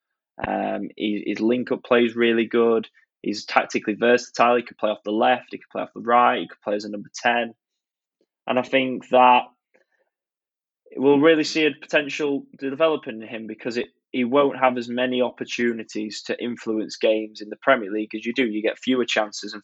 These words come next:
fewer moments, and you've got to make those big moments count. So I want to see them develop. I think he'll go to the Qatar World Cup with Wales, which will be great for him as well. He came off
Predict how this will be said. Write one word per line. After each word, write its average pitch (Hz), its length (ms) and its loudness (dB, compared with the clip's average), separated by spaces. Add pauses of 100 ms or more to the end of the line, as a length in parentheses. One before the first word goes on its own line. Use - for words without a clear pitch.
fewer 117 200 0
moments, 107 600 -6
and 110 100 -12
you've 110 160 -16
got 123 100 2
to 117 100 2
make 113 200 -2
those 113 220 -2
big 110 160 -2
moments 113 280 -4
count. 123 260 -2
So 104 160 0 (300)
I 104 60 -2
want 123 240 2
to - 60 -12
see 120 180 2
them 107 140 -6
develop. 127 400 4
I 110 60 0
think 113 240 -8
he'll 107 120 0
go 110 220 0
to - 180 -8
the 104 320 0 (380)
Qatar 110 280 4
World 104 200 0
Cup 101 120 -2
with 104 120 -2
Wales, 131 440 4
which 113 160 -8
will 101 80 -10
be 110 60 -6
great 113 300 0
for 110 80 -12
him 110 160 -8
as 104 100 -10
well. 120 160 2
He 120 80 0
came 113 280 0
off - 260 -6